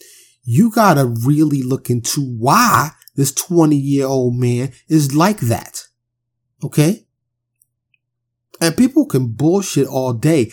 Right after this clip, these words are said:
but there's a reason black people are hundreds of years behind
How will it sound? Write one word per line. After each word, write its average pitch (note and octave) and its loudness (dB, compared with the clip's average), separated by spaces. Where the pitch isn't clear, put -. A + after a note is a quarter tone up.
but C#3+ -2
there's A#3 4
a F3 8
reason C3 2
black E3 2
people C3+ -4
are D3 6
hundreds D3 2
of C3+ -2
years C3+ 0
behind B2+ -4